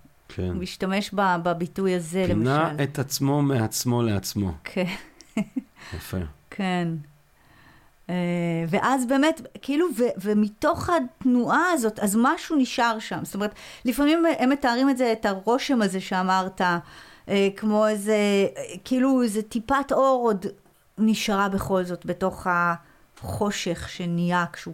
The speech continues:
Speaker 2: פינה איזה נקודה מאור אין סוף.
Speaker 1: Hmm.
Speaker 2: זאת אומרת, באמת לפעמים מתארים את זה כאור אין סוף, ואז אור אין סוף מפנה איזה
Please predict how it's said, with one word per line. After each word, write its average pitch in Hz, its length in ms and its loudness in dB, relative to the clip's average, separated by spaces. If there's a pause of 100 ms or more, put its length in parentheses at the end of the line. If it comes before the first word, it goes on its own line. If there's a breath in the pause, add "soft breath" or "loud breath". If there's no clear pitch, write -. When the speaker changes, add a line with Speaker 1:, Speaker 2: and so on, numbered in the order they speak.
Speaker 2:
פינה 185 460 2 (840 soft breath)
איזה 208 260 -2
נקודה 202 720 0
מאור 190 340 0
אין 175 120 -4
סוף. - 500 -8 (220)
Speaker 1:
Hmm. 98 40 -6 (1120 soft breath)
Speaker 2:
זאת - 120 -20
אומרת, 180 340 -6
באמת 175 340 -6
לפעמים 196 260 -4
מתארים 190 420 -2
את 180 40 -4
זה 185 80 -6
כאור 220 440 0
אין 233 100 4
סוף, 247 380 0
ואז 190 240 0
אור 202 100 0
אין 208 100 0
סוף 214 240 -6
מפנה 208 720 2
איזה 180 400 0